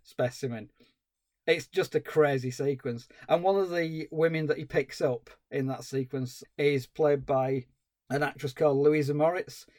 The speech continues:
who was in Death Race two thousand as one of the competitors in that.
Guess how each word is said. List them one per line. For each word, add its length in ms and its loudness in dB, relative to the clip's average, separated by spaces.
who 360 8
was 300 8
in 260 2
Death 280 4
Race 200 2
two 160 0
thousand 580 -2
as 180 -4
one 160 0
of 100 0
the 200 2
competitors 760 -4
in 160 0
that. 340 -2